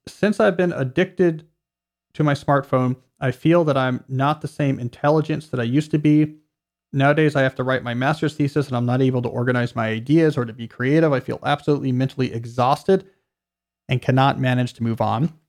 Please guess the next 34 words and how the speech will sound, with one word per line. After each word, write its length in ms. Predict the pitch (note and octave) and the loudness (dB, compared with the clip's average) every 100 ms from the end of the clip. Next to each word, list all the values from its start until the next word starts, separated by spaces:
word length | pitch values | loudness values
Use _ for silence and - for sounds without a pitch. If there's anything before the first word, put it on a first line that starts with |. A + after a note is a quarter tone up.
| _ _ _ _ | _ _ _ _
The 80 | C3 | 2
deadline 320 | D#3 F3+ F3+ | 2 4 0
is 80 | D3 | 2
very 180 | D3+ D3 | 0 0
close 440 | - D3+ F3 F#3 | 0 0 0 -2
and 120 | - | -4
I 80 | C3 | -2
am 120 | B2 | -2
still 320 | - - D3+ C#3+ | -4 0 0 -2
escaping 420 | - - C3+ D3 | -8 -4 -4 -4
from 140 | C#3 | -2
the 60 | C3 | -2
fact 320 | - A#2+ - | 2 0 0
I 80 | C#3+ | -10
can't 300 | - C#3 - | -6 -6 -4
help 200 | C#3 B2+ | -4 -4
but 120 | C3 | -8
feeling 260 | - B2 B2 | -4 -2 0
my 100 | A#2 | 0
mind 200 | A2+ - | -4 -4
empty 260 | C3+ D#3 D#3+ | -2 0 2
of 80 | D3 | 2
ideas 460 | C3+ A#2+ A#2+ A#2+ | 0 -2 -4 -4
and 80 | A#2+ | -6
understanding, 500 | B2+ B2+ - A#2 A#2 | -4 -6 -2 -2 -2
but 160 | A#2+ - | -4 -10
full 300 | _ C3+ C#3 | _ 0 0
of 100 | - | -2
things 360 | A#2+ A#2 - _ | -2 -2 -6 _
to 80 | - | -12
check 320 | - - A2 - | -6 -4 -4 -8
on 120 | A#2+ | -14
the 80 | - | -14
phone. 380 | - A2+ C2+ | -4 -4 -4